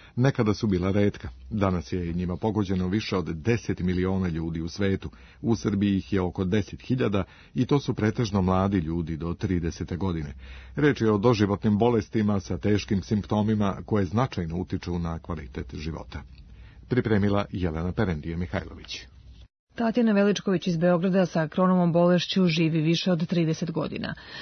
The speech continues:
Speaker 2: Otkriveno je da boluje kada je imala šesnaest, ali su tome prethodile tri godine nagađanja, lutanja i raznih analiza i snimanja.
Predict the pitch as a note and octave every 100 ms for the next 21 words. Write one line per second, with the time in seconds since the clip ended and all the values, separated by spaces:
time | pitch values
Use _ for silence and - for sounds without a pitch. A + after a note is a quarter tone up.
0 | - - F#3 G#3 F3+ F3 F3+ F3+ D#3+ D3+
1 | E3 D#3 F3+ F#3 - E3 D3+ D#3 D3 -
2 | - F3+ F3 G#3+ G#3 - G#3 A3+ G#3+ G3
3 | G#3+ G#3+ F#3+ E3+ - G3+ G#3+ G3 D#3+ G3
4 | F#3 G3 G3 G3 F#3 E3+ D#3+ E3+ F3 F#3+
5 | F#3+ E3+ F3 F#3 G3 F#3+ E3+ D#3+ F3 F3+
6 | F#3 F3+ E3+ D#3 D#3 D#3+ D#3+ D#3+ - -
7 | - -